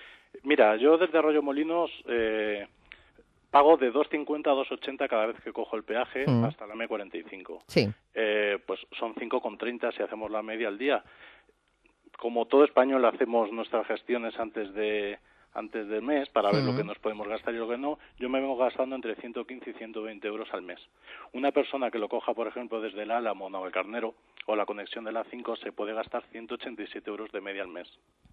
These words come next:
Speaker 2: Claro, esto te rompe la economía, eh, del me-,
Speaker 1: Totalmente.
Speaker 2: de, de dos meses por lo menos, ¿no?
Speaker 1: Totalmente.
Speaker 2: Eh, Vidal, eh, tú ante esta situación has decidido montar esta plataforma en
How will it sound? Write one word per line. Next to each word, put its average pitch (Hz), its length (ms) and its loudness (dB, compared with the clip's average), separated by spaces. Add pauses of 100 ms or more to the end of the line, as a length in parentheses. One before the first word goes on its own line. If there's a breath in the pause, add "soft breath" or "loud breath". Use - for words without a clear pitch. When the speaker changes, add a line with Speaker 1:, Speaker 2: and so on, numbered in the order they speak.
(140)
Speaker 2:
Claro, 120 160 4
esto 135 200 0
te 139 120 4
rompe 139 240 4
la 147 100 6
economía, 147 460 4 (100)
eh, 151 100 2
del 151 320 6
me-, 151 200 8
Speaker 1:
Totalmente. 156 280 2 (360 loud breath)
Speaker 2:
de, 151 240 6
de 156 80 12
dos 170 200 12
meses 185 380 8
por 180 160 4
lo 143 80 6
menos, 135 380 6
¿no? 180 140 4
Speaker 1:
Totalmente. 175 640 -6
Speaker 2:
Eh, 185 420 8
Vidal, 175 580 8
eh, 143 480 6 (160)
tú 208 100 10
ante 208 180 10
esta 196 180 6
situación 185 440 6
has 165 100 6
decidido 135 420 6
montar 139 260 6
esta 143 200 2
plataforma 226 680 8
en 143 560 8